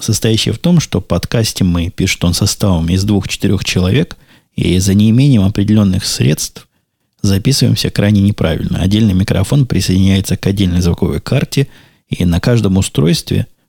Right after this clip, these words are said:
ноутбуке, пишется своя дорожка. Так, давайте я остановлюсь. То есть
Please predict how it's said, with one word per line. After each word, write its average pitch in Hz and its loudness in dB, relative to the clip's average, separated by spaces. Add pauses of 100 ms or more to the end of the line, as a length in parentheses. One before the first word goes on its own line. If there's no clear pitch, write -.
(140)
ноутбуке, 98 0
пишется - -2
своя 92 0
дорожка. 98 -4 (480)
Так, - -6
давайте 95 -2
я 87 0
остановлюсь. 90 0
То 92 -2
есть - -2